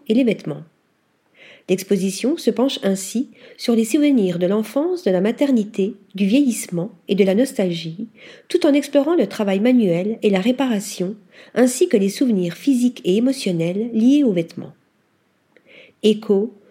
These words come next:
Wrapped in Memory, met également en lumière un aspect méconnu de la collection du Momu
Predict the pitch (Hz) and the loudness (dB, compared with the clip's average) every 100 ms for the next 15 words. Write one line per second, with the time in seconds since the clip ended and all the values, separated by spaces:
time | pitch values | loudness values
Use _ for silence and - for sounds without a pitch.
0 | _ - 196 277 277 - 202 254 247 185 | _ -4 0 0 -2 -2 2 4 4 2
1 | 180 240 - _ - - 240 320 269 294 | 0 -4 -8 _ -8 0 2 4 4 2
2 | 370 294 190 196 180 180 233 247 196 214 | 2 2 2 2 0 -2 -4 -4 0 0
3 | 247 - 175 220 240 262 349 233 170 247 | 0 -2 0 0 2 2 4 2 0 0
4 | 233 226 - 269 180 165 208 175 | -2 -2 -4 -2 0 0 0 -2